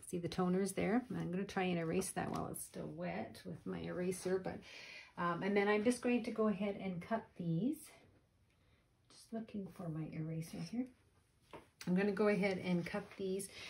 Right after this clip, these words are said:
and I wanna make sure that I have my two inch width. So I'm just gonna cut this down the center. So I cut the paper in half to two and a half inches,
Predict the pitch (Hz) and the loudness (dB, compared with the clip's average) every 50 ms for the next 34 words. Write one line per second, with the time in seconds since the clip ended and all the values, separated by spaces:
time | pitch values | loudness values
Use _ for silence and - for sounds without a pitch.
0 | - - - 185 185 180 185 185 196 202 208 208 202 202 - - - 196 196 196 | -10 -6 0 4 6 6 8 8 8 10 8 8 6 6 2 4 6 8 10 10
1 | 190 185 185 185 165 185 180 175 175 175 185 180 175 175 170 170 175 170 - - | 10 10 10 10 10 8 8 8 6 6 6 6 6 6 6 6 4 2 0 -6
2 | - - - _ _ _ _ _ _ - - - - - - - - - - - | -14 -18 -18 _ _ _ _ _ _ -20 -20 -20 -20 -20 -20 -20 -20 -20 -20 -20
3 | - _ - - 214 202 196 196 190 196 190 - - 185 180 180 196 240 - - | -10 _ 6 8 8 10 10 10 8 8 6 4 2 4 6 8 8 6 6 0
4 | - - - - - - - _ _ _ _ _ _ _ _ _ _ _ _ _ | -6 -12 -14 -14 -16 -20 -20 _ _ _ _ _ _ _ _ _ _ _ _ _
5 | _ _ _ 262 - _ _ _ _ _ _ _ _ _ _ _ _ _ _ _ | _ _ _ -20 -20 _ _ _ _ _ _ _ _ _ _ _ _ _ _ _
6 | _ _ _ _ _ _ _ _ _ _ _ _ _ _ _ _ _ _ _ _ | _ _ _ _ _ _ _ _ _ _ _ _ _ _ _ _ _ _ _ _
7 | _ _ _ - 247 - - _ _ _ _ _ - - 165 160 160 165 160 - | _ _ _ -16 -16 -16 -16 _ _ _ _ _ -6 0 2 4 4 4 4 4
8 | 170 160 - - 180 180 - 165 - - 180 165 170 - - - - - - - | 2 0 2 0 -4 -2 -2 -4 -2 0 -2 -2 0 -2 -4 -6 -6 -8 -8 -8
9 | - - - - - _ _ _ _ _ _ _ _ _ - _ _ - - - | -8 -10 -12 -16 -20 _ _ _ _ _ _ _ _ _ -20 _ _ -20 -20 -18
10 | - - - - 175 160 160 - - 202 202 - 202 - 202 196 190 190 208 214 | -14 -10 -2 2 4 4 4 4 2 0 2 0 2 6 8 8 8 10 8 8
11 | 220 214 175 160 165 196 247 - - - - 165 160 - - 180 175 175 175 - | 8 8 8 6 8 6 6 4 0 -4 -4 -4 -4 0 4 6 8 8 6 6
12 | - 185 185 175 175 175 175 170 165 139 147 165 170 180 180 - 160 156 151 - | 4 4 6 8 8 8 6 4 2 0 2 2 0 0 2 0 0 0 2 2
13 | 180 202 277 320 - - - | 4 4 4 2 2 -4 -6